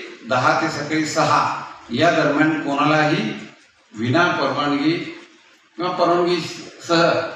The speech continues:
कलेक्टर साहेब कधी कधी त्यांच्या अधिकारामध्ये रात्री बारा वाजेपर्यंत सूट देतात, पण ते अगदी मोजक्या दिवशी ती सूट आहे, ते काय प्रत्येक दिवशी नाही. म्हणून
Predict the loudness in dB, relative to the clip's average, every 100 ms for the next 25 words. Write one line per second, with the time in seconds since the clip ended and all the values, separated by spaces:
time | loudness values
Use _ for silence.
0 | -14 -6 -4 0 0 0 0 0 0 2
1 | 2 0 -2 0 2 4 4 4 4 4
2 | 6 6 4 0 -4 -10 -2 0 0 0
3 | 2 4 6 4 2 0 0 0 2 2
4 | 2 2 0 -6 -14 -20 -6 -4 -2 -2
5 | 0 0 4 2 2 -2 0 0 -2 -8
6 | -8 -6 -4 0 0 0 -4 -10 -16 -12
7 | -2 0 2 0 0 2 2 2 2 2
8 | 0 -4 -12 -18 -20 _ _ -2 2 2
9 | -2